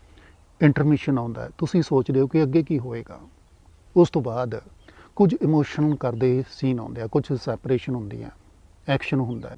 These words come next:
ਪੁਰਾਣੇ ਵੇਲਿਆਂ ਦਾ, ਉਸ ਵੇਲੇ ਦਾ ਉਹ ਗੁੱਸਾ ਤੇ ਜੁੱਸਾ, ਚੜ੍ਹਦੀ ਕਲਾ, ਉਹ ਸੁਨੇਹਾ ਫਿਲਮ ਦੇ ਜ਼ਰੀਏ ਤੁਸੀਂ ਐਕਸੈਪਟ ਕਰਦੇ ਹੋ, ਤੁਸੀਂ ਫੀਲ ਕਰਦੇ ਹੋ ਕਿ ਉਹਨਾਂ ਵੇਲਿਆਂ ਦੀ ਗੱਲ ਹੋਈ ਆ। ਤੇ ਸਿਨੇਮਾ ਦੇ ਆਉਣ ਤੋਂ ਬਾਅਦ ਜਦ ਤੁਸੀਂ ਆਲੇ ਦੁਆਲੇ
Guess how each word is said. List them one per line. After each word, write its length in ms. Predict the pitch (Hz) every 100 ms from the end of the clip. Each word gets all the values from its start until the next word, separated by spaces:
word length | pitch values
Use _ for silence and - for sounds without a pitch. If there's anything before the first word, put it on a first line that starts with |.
| -
ਪੁਰਾਣੇ 320 | 147 151 180
ਵੇਲਿਆਂ 320 | 151 120 117
ਦਾ, 340 | 113 110 113 123 -
ਉਸ 240 | 190 175
ਵੇਲੇ 200 | 147 131
ਦਾ 180 | 117 120
ਉਹ 200 | 123 131
ਗੁੱਸਾ 400 | 113 127 - 120
ਤੇ 160 | 113 117
ਜੁੱਸਾ, 480 | 110 107 - 107 - _ - _ _ _ - - -
ਚੜ੍ਹਦੀ 320 | - 214 208 165
ਕਲਾ, 260 | 117 - - - - -
ਉਹ 160 | 220 240
ਸੁਨੇਹਾ 500 | 151 131 104 113 104 - - - - - _
ਫਿਲਮ 300 | - 175 175
ਦੇ 140 | 147
ਜ਼ਰੀਏ 560 | 117 120 117 120 120 120 - _ - -
ਤੁਸੀਂ 300 | 170 143 170 -
ਐਕਸੈਪਟ 480 | 135 - - 120 135
ਕਰਦੇ 420 | - 104 95 -
ਹੋ, 140 | - - - - - - _ -
ਤੁਸੀਂ 220 | 175 190
ਫੀਲ 240 | 165 151
ਕਰਦੇ 380 | 156 131 113 139
ਹੋ 60 | 135
ਕਿ 180 | 147
ਉਹਨਾਂ 320 | 143 151 180 214
ਵੇਲਿਆਂ 320 | 143 123 123
ਦੀ 280 | 117 120 - 147
ਗੱਲ 180 | 127 113
ਹੋਈ 360 | - 104 90
ਆ। 40 | - - _ - - - - - - -
ਤੇ 320 | 139 135 127 117
ਸਿਨੇਮਾ 380 | 131 143 156 185
ਦੇ 120 | 170
ਆਉਣ 180 | 131 113
ਤੋਂ 140 | 127
ਬਾਅਦ 360 | 104 113 127 127
ਜਦ 180 | 117
ਤੁਸੀਂ 360 | 123 123 113 127
ਆਲੇ 160 | 117 117
ਦੁਆਲੇ 500 | 113 113 113 110